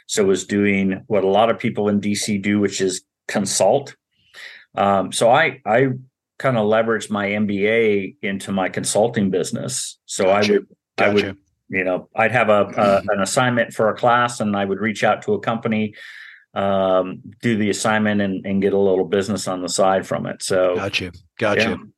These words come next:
Speaker 2: So when you were in college getting your bachelor's, was there starting to be an inkling of where this was all leading? Did you have any idea of what, of what the end game was for you?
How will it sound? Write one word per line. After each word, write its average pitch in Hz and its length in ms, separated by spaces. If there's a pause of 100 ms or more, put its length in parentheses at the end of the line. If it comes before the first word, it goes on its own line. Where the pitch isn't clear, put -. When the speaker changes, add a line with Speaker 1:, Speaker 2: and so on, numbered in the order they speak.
(360)
Speaker 2:
So - 160
when 123 220
you 131 160
were 160 160
in 123 260
college 82 560
getting 90 240
your 85 80
bachelor's, 85 720 (1700)
was 123 280
there 123 100
starting 170 300
to 170 80
be 139 80
an 107 140
inkling 107 440
of 82 240
where 98 240
this 95 220
was 95 100
all 87 220
leading? 87 400 (200)
Did - 140
you 107 80
have 98 220
any 110 280
idea 92 560 (120)
of 82 240
what, 95 260
of 92 240
what 95 140
the 95 160
end 87 160
game 80 200
was 76 220
for 73 240
you? 60 200